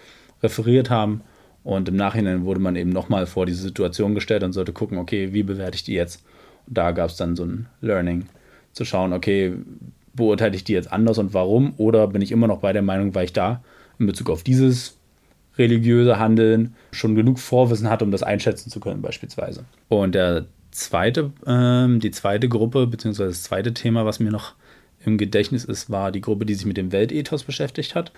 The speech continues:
weil ich ebenfalls an einer Schule war, die ein derartiges Label hatte, nämlich Schule ohne Rassismus, Schule mit Courage. Und ich mich dann gerade in Bezug auf Weltethos, als wir das dann gehört haben, gefragt haben, okay,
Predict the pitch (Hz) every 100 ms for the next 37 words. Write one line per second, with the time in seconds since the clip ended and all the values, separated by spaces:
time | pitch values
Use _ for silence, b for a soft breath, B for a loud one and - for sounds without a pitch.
0 | B B B B 120 107 110 113 123 131
1 | 120 113 - 107 104 98 - 123 113 104
2 | 104 101 98 - 92 87 90 98 98 92
3 | 95 92 95 92 98 - 101 92 92 -
4 | 110 101 101 104 - 110 127 127 120 -
5 | 104 98 - 101 110 127 123 B B B
6 | B B _ _ _ _ 117 107 110 110
7 | 113 107 98 107 107 98 117 107 92 107
8 | 92 104 120 - 90 101 - - - 98
9 | 98 - 95 87 110 101 98 123 101 92
10 | - 98 95 92 - 98